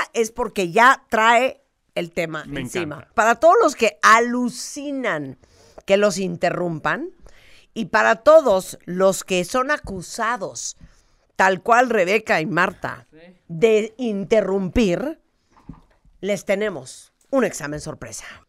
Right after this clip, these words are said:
Speaker 2: ¿Alguna vez has estado tan emocionado, tan emocionada en una conversación que no pudiste evitar interrumpir a alguien para compartir tu punto de vista?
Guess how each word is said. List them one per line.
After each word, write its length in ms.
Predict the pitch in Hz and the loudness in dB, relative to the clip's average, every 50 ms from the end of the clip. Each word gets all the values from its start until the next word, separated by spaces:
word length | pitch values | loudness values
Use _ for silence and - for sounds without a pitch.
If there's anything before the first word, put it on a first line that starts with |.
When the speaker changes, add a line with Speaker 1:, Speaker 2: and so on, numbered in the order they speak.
| _ - | _ -6
Speaker 2:
¿Alguna 360 | - 175 196 240 349 370 311 | -6 -6 -4 -6 -6 -8 -6
vez 200 | 269 247 220 - | -6 -6 -6 -6
has 120 | 240 214 | -6 -6
estado 360 | 208 160 - - 196 185 185 170 | -6 -8 -6 -6 -4 -4 -4 -4
tan 180 | - 156 147 | -4 -4 -2
emocionado, 720 | 139 127 131 127 - - - 107 104 104 120 139 156 151 139 | -2 -4 -6 -8 -8 -10 -12 -12 -10 -6 -4 -4 -2 -2 -4
tan 160 | - 135 127 | -4 -6 -6
emocionada 500 | 120 120 113 107 - 117 110 120 139 151 | -6 -6 -8 -10 -10 -12 -8 -6 -6 -4
en 60 | 135 | -4
una 180 | 139 147 147 147 | -4 -6 -6 -6
conversación 760 | 143 120 117 110 113 101 - - 113 - - 127 131 135 135 | -6 -8 -8 -8 -10 -10 -10 -14 -16 -12 -10 -8 -8 -8 -8
que 160 | - - 127 | -8 -8 -8
no 260 | 120 139 190 208 - | -6 -6 -6 -8 -8
pudiste 480 | - 180 151 135 156 160 - - - 156 | -8 -8 -8 -8 -8 -10 -10 -10 -8 -6
evitar 380 | 123 107 101 - - 120 131 131 | -6 -6 -8 -8 -6 -6 -6 -6
interrumpir 600 | 123 123 - 120 110 101 101 98 - - 127 123 | -6 -10 -10 -10 -12 -12 -14 -14 -12 -10 -8 -6
a 80 | 117 117 | -4 -6
alguien 260 | 117 113 113 113 107 | -6 -6 -8 -10 -10
para 240 | - 110 107 104 101 | -10 -10 -10 -10 -10
compartir 720 | - 113 104 101 95 - 101 95 95 - 113 120 120 113 - | -10 -12 -12 -12 -12 -12 -14 -14 -12 -12 -10 -10 -10 -10 -12
tu 140 | - 101 - | -14 -16 -14
punto 340 | - 104 104 104 98 117 117 | -12 -12 -12 -10 -8 -8 -8
de 80 | 127 | -8
vista? 580 | 135 180 190 170 - - - 226 240 269 262 | -8 -10 -12 -14 -14 -8 -8 -6 -6 -6 -10